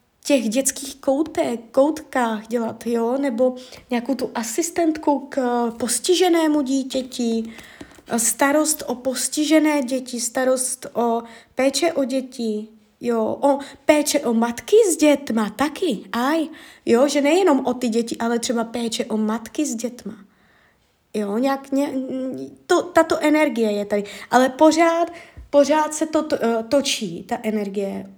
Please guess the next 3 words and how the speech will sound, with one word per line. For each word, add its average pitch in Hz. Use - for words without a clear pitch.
eh, 190
o 196
pečovatelství. -